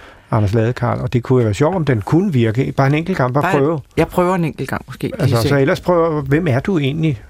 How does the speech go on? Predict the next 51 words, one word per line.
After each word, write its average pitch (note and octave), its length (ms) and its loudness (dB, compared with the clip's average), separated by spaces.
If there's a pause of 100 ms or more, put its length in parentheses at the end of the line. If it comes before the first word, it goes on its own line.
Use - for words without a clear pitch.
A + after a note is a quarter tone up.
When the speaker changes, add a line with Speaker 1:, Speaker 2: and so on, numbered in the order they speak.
Speaker 1:
øh, B2 220 0
Mette, A2 320 0
ikke? C#3 140 -6
Det - 20 -10
er C#3 40 4
jo A#2+ 60 4
sådan D3 180 0
set C3+ 160 0
det, C#3+ 120 2
du D3+ 80 0
sidder B2+ 260 -2 (380)
og C3 100 0
skal - 160 0
finde A#2 220 0
ud C3+ 60 0
af B2 120 0
her. A2 160 -2 (280)
Speaker 2:
Ja, F#3 160 2 (360)
altså, F3 160 2
hvem F#3+ 200 2
er D#3 80 2
jeg F3 280 2
som E3+ 320 0 (420)
Speaker 1:
Som B2+ 180 0
menneske. A#2 400 -2
Speaker 2:
Som G3 240 0 (100)
en G3+ 80 2
menneske? B3 360 -2 (140)
Okay, D#3 160 -2 (400)
cool. D#3 200 0
<laughs> - 1000 -4
Ja, D#3 160 2 (340)
okay. D3+ 240 -2 (240)
Men D3 60 0
jeg, D3+ 80 2 (100)
jeg C#3+ 80 -10
kan D#3 100 2
mærke, E3+ 120 2
at F#3+ 60 -2
jeg F#3 60 2
er D#3 40 2
lidt D3 200 0 (420)
genert, E3+ 460 0
men E3+ 180 4
det, F3+ 220 2
jeg F3+ 140 0
prøver G3+ 220 0
at F#3+ 60 -4
komme E3+ 200 0
over C#3 100 -2
det. C#3+ 80 -4